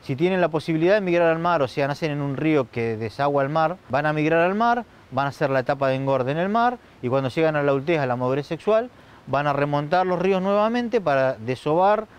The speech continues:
Algunas especies tienen tendencia a morir, otras no, otras vuelven otra vez a reproducirse al año siguiente. Y en este caso lo que pasa es que la trucha se reproduce en los ríos, pero en vez de migrar al mar, se va al lago,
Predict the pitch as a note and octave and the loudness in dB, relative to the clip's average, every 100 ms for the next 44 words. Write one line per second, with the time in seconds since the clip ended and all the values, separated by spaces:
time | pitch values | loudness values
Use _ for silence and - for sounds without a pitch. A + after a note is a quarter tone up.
0 | - - A#2 B2 C#3+ B2+ - D3+ D3 C#3+ | -20 -8 -2 0 -2 -4 -4 -4 -4 -4
1 | D3 C#3 C#3 D3 C#3+ D3 D3+ F3 G3 D3+ | -4 -2 -2 -2 -2 -2 0 0 2 2
2 | C3+ C3 E3+ D#3+ C3 A#2+ C#3+ C3+ C3 B2+ | 0 -2 0 0 0 -2 -2 -2 -4 -2
3 | B2+ C3 - - - - B2 A#2 A#2+ A#2+ | -2 -4 -10 -20 -12 -4 -2 0 -2 -2
4 | C#3+ D3 D3 D3+ C#3 F#3 G#3 G3+ A#3 A#3+ | -4 -2 -2 -2 -4 0 0 0 -2 -4
5 | - - - - - - D#3 F3 F3+ F#3 | -16 -20 -20 -20 -12 -4 -2 0 2 0
6 | F#3 F#3+ F#3 F#3+ A#3 - B3+ C4 - - | 2 2 2 2 0 0 -2 -2 -14 -8
7 | D#3+ - D#3 D3 C#3 C#3 B2 A2 C3+ D3 | -6 -2 0 0 0 -2 -2 -2 0 0
8 | E3 G#3+ A3+ A#3+ A3 A#3+ C#4 G3 E3 C#3 | 2 2 2 0 0 0 -2 0 -2 0
9 | D3+ D#3 E3+ F#3+ A3 B3 D4 D4 C#4+ - | -2 -2 0 2 2 0 0 -2 -6 -20
10 | - - - - - C#3 C#3+ D3 B2+ G2+ | -20 -20 -20 -20 -6 0 0 2 0 0
11 | F#2+ | -6